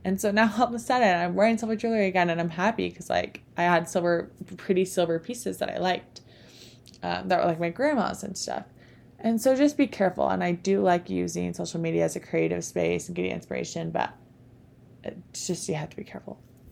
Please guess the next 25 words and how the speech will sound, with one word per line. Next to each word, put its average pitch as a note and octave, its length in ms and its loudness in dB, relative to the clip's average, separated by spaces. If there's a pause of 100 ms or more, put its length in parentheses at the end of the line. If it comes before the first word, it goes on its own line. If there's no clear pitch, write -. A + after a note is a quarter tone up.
So F#3+ 460 6
those C4 200 8
are E4+ 140 12
just, - 380 0
there B3 140 8
is A3+ 120 6
bad D#3 260 8
to F#2 140 2
it. - 180 0 (100)
And F#3 120 -2
I F#3 60 0
kinda F#3 240 0
just - 420 -6
talked - 260 -4
about E2 220 0
it, G#3+ 180 2 (1000)
but G3+ 520 4 (580)
there F#3+ 120 8
really F3+ 260 8
is E3+ 140 4
good F3+ 240 -2
to - 140 -4
it. D#3+ 280 2 (120)
And E3 560 -2 (880)
I E3 480 4